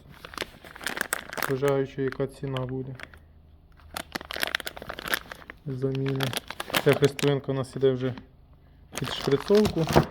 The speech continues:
Ось її номер, кому цікаво.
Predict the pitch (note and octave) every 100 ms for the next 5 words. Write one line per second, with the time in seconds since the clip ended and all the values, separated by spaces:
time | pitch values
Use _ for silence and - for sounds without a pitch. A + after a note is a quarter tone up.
0 | - - - - - - - - - -
1 | - C#3 B2+ - C3+ C3 D#3 E3+ D#3 -
2 | D3 C#3+ C#3+ - - C#3+ C#3